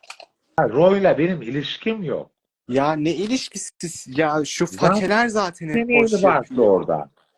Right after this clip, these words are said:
Speaker 2: Evet. İkisi de can dostu yani. Arkadaş,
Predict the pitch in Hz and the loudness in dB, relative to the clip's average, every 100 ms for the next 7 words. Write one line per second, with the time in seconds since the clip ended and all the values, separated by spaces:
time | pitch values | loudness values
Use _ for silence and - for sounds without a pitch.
0 | - _ _ _ - - _ 147 170 165 | -20 _ _ _ -20 -20 _ -2 0 0
1 | 220 302 - - _ _ 160 - 190 220 | -2 -4 -10 -20 _ _ -14 -14 -14 -6
2 | 247 170 196 226 247 254 254 - 240 214 | -4 -2 -4 -4 -6 -6 -8 -14 -8 -4
3 | 175 156 156 170 170 208 220 269 311 - | -4 -4 -4 -4 -4 -6 -2 -2 -4 -14